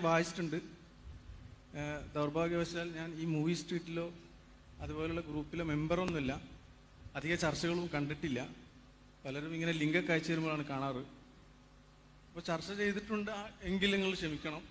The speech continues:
എനിക്ക് തോന്നുന്നത് ഈ സിനിമ പറയാൻ ഉദ്ദേശിച്ച ഒരു കാര്യം അധികം ചർച്ച ചെയ്യപ്പെട്ടില്ല എന്ന് തോന്നുന്നു. അത് സംഘപരിവാർ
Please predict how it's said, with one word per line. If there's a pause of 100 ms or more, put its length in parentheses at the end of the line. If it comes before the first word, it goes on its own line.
(540)
എനിക്ക്
തോന്നുന്നത് (1500)
ഈ (140)
സിനിമ (1300)
പറയാൻ
ഉദ്ദേശിച്ച (1000)
ഒരു (100)
കാര്യം (880)
അധികം (160)
ചർച്ച
ചെയ്യപ്പെട്ടില്ല
എന്ന്
തോന്നുന്നു. (920)
അത് (1700)
സംഘപരിവാർ